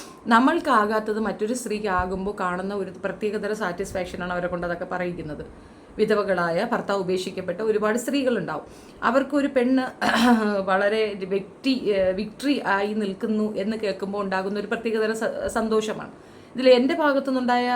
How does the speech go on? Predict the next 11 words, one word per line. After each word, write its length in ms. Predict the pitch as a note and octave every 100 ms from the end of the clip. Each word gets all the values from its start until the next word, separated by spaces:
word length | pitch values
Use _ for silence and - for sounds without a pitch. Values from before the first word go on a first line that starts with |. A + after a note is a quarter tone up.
| -
ഒരു 140 | G#3+ A3+ A3+
പ്രശ്നം 340 | A3 G#3 - A3+
എന്താണെന്ന് 340 | G3 G3+ G#3 G3+
പറഞ്ഞു 180 | F#3 F#3+
കഴിഞ്ഞാൽ, 220 | F#3 G#3 G#3+ G3+
അവൾ 180 | G#3+ C#4+ A3+
എന്നെ 160 | A3+ B3+
പറഞ്ഞത് 340 | G#3 F#3+ A3 G#3+ G#3
ഞാൻ 80 | G#3
പ്ലേ 160 | G3 G#3 B3
ചെയ്യാതെയാണ് 500 | B3 G3+ F#3 F3+ E3+